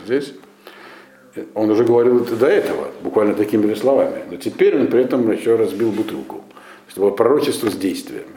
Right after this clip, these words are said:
Все, все понимали, что он имеет в виду. Вот. Поэтому было сказано не просто народ туда позвать, а тех, кто понимает, что происходит.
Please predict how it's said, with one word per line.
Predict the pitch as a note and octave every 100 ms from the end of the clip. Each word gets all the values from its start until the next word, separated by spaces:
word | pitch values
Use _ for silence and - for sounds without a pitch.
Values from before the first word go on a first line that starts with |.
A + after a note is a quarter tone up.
| E2+
Все, | - C3+ C3+ -
все | - C#3+
понимали, | C3+ C3 E3+ -
что | - -
он | C2+
имеет | - - -
в | -
виду. | D2+ - - _ _ _ _
Вот. | - - - _ _ _ _ - - - - - -
Поэтому | G#2 G#2 G#2+
было | A2 G#2
сказано | - A#2 G#2 G#2
не | G2
просто | G#2 F3 - A#2
народ | G#2+ G2+ -
туда | - D2
позвать, | - D#2 C#2 - - -
а |
тех, | - G2+
кто | -
понимает, | - B2 C3 B2 -
что | -
происходит. | G2 A2 A#2 - - -